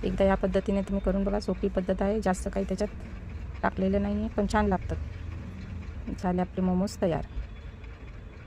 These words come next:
असं एकदा करून बघा, ते छोटे छोटे उंडे घेऊन एक एक, एक एक पोळी लाटण्यापेक्षा एकच मस्त मोठी पोळी लाटायची आणि त्याचे छान बनवायचे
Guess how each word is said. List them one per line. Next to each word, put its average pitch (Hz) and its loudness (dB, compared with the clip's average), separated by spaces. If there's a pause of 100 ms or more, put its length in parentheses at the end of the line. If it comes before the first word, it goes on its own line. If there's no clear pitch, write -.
(1160)
असं 202 0
एकदा 202 4
करून 202 2
बघा, 185 4
ते 190 2
छोटे 196 2
छोटे 202 4
उंडे 190 4
घेऊन 190 4
एक 185 2
एक, 185 2
एक 180 0
एक 185 -2
पोळी 185 6
लाटण्यापेक्षा 180 4
एकच 180 2
मस्त 196 -2
मोठी 190 0
पोळी 190 2
लाटायची 180 2 (400)
आणि 185 0
त्याचे 190 4 (100)
छान 208 2
बनवायचे 170 4